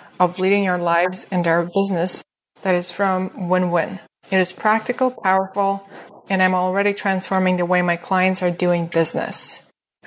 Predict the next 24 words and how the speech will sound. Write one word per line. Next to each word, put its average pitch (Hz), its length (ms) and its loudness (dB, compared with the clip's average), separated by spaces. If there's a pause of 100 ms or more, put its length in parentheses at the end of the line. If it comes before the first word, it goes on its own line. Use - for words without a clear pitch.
(100)
End 202 100 4
of 185 140 -2
quote. - 400 -2 (380)
So 226 480 0 (760)
you 254 80 2
talk 302 300 2
about 190 540 2
Shakti 185 440 0
leadership 180 680 0 (320)
as 190 180 0
a 180 200 -4
way 208 200 0 (100)
to 233 60 -4
solve, 185 720 0 (640)
you 233 160 -2
know, 214 140 2 (120)
pretty 370 220 0
much 226 200 -2
all 185 180 2
of 226 100 0
the 170 220 -2
issues 180 260 -2
going 190 300 0
on 180 340 0